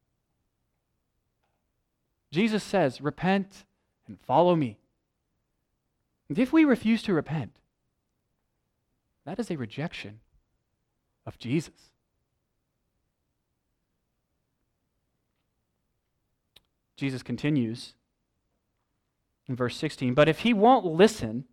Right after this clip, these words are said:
take one or two others with you, so that by the testimony," he's quoting Deuteronomy here, "so that by the testimony of two or three witnesses, every fact may be established."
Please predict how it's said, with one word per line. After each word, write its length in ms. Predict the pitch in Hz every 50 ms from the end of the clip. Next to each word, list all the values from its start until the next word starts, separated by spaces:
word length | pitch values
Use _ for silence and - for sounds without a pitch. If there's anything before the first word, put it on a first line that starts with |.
| _ _ _ _ _ _ _ _ _ _ _ _ _ _ _ -
take 200 | - 233 233 233
one 200 | 240 262 294 294
or 60 | 277
two 260 | 285 - 262 240 -
others 360 | - 196 233 202 175 165 160 160
with 280 | 151 185 240 233 -
you, 240 | - 123 117 131 143 _ _ _ _ _ _ _ _
so 160 | - - 214
that 140 | 202 214 196
by 140 | 196 190
the 100 | 185 180
testimony," 640 | 175 180 - 233 240 240 - - 175 151 147 151 147
he's 160 | 165 170 -
quoting 340 | - - 185 180 175 170 165
Deuteronomy 560 | 151 160 151 143 143 139 143 143 139 139 127
here, 240 | 127 123 120 131 127 - - -
"so 140 | - - 202
that 100 | 202 208
by 100 | 185 190
the 100 | 190 185
testimony 600 | 180 - - 247 240 - 240 214 202 202 208 202
of 100 | 165 147
two 240 | - - 214 214 214
or 160 | 202 190 180
three 220 | 160 - 180 185 170
witnesses, 640 | 156 175 208 190 170 143 - 143 131 127 127 - - - - - _ _ -
every 400 | 196 226 240 220 220 240 247 240
fact 640 | 240 - - 202 175 165 151 151 156 - - - - _ _ _ _
may 420 | - 160 165 165 175 180 185 185 - - _ _ _
be 380 | - 165 156 151 147 147 147 - _ _ _ _ _ _ _
established." 840 | - 151 - - - 165 151 151 143 143 135 123 117 - - - -